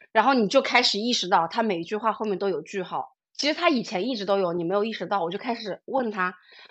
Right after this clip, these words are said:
我说：“你是很生气了吗？你为什么每一句话都要句号我？”他说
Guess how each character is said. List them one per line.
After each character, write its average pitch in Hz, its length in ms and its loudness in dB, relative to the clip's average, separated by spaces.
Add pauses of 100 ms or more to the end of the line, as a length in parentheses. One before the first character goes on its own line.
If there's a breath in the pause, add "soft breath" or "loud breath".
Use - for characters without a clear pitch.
我 269 80 4
说 330 160 4
：“你 302 100 4
是 302 140 2
很 240 300 2
生 269 200 -2
气 311 200 -2
了 262 120 6
吗？ 247 200 -2
你 226 120 0
为 294 140 2
什 311 100 -2
么 277 120 2
每 226 240 2
一 180 100 -2
句 294 160 -2
话 277 180 6
都 247 80 0
要 226 140 6
句 233 260 -4
号 220 220 4
我？” 165 240 0 (320 loud breath)
他 320 100 -2
说 339 300 6